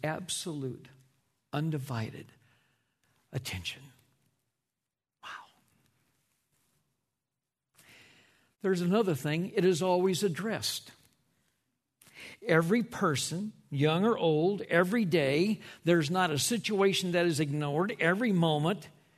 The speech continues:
every day, every week, every month, every year, every generation. It's not like the Lord is saying, "Uh-huh,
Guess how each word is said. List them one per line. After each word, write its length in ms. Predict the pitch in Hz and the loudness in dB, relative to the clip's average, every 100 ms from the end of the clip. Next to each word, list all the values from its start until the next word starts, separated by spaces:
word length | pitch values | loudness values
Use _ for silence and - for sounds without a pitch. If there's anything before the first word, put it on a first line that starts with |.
| - | -8
every 260 | - 170 190 | 2 4 4
day, 400 | 147 165 190 214 | 4 4 6 4
every 240 | 170 170 | 4 4
week, 340 | 160 190 214 185 | 4 4 4 2
every 220 | 165 156 | 2 2
month, 340 | 170 196 196 | 4 2 2
every 220 | 185 160 160 | 0 2 2
year, 540 | 151 165 165 196 233 - _ _ _ _ _ _ _ _ - | 4 4 4 0 -4 -12 _ _ _ _ _ _ _ _ -2
every 260 | 175 180 185 | 2 4 4
generation. 840 | 180 190 165 160 160 127 208 214 - _ _ _ _ _ _ _ _ _ _ _ _ - | 4 4 4 4 4 0 -4 -8 -14 _ _ _ _ _ _ _ _ _ _ _ _ -8
It's 180 | 202 160 | 0 2
not 200 | 214 233 | 4 4
like 180 | 220 185 | 4 4
the 100 | 196 | 4
Lord 240 | 185 202 | 6 6
is 120 | 180 135 | 4 2
saying, 360 | 185 165 160 - - | 0 -2 -4 -10 -6
"Uh-huh, 500 | 151 147 143 156 | -2 0 2 0